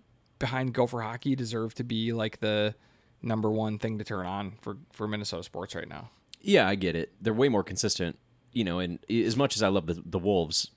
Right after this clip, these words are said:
Speaker 2: they're still a five hundred team.
Speaker 1: Yeah, yeah. No, the Wolves, we'll, we'll get there.
Speaker 2: Oh, yeah.
Speaker 1: Um, all right, so let's go to the N F L now.
Speaker 2: Okay.
Speaker 1: So some fun smoke.
Speaker 2: Yeah.
Speaker 1: Where there's smoke, there's usually fire.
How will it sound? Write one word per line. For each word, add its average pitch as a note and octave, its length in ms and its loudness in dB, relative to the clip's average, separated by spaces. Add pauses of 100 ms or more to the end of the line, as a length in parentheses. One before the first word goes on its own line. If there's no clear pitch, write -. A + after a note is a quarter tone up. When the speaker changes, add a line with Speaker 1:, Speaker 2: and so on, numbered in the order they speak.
Speaker 2:
they're C#3+ 100 -2
still C3+ 180 2
a - 20 -2
five F2+ 220 2
hundred D2 240 -6
team. B1 320 -4 (400)
Speaker 1:
Yeah, C#3+ 260 2 (180)
yeah. C3+ 240 0
No, D#3 140 0
the C#3 80 0
Wolves, D3+ 340 0
we'll, D#3 240 -4
we'll C#3+ 100 2
get F3 220 -2
there. F#2 280 -2
Speaker 2:
Oh, B2 120 2
yeah. - 160 2 (480)
Speaker 1:
Um, C#3 640 4 (360)
all D#3 80 2
right, C#3+ 220 2
so D#3 80 4
let's E3+ 120 0
go B3+ 80 0
to B3+ 80 -2
the G3+ 80 2
N D3 120 2
F - 100 -4
L F2 140 -2
now. C#2 240 -10 (100)
Speaker 2:
Okay. G2 160 0 (160)
Speaker 1:
So C#3+ 260 2
some C#3 220 0
fun E3+ 640 4 (960)
smoke. - 640 -4 (540)
Speaker 2:
Yeah. E2+ 480 -8
Speaker 1:
Where C#3+ 80 2
there's C#3 160 4
smoke, D#3+ 360 -2
there's C#3 220 0
usually C#3 280 2
fire. B2 540 -4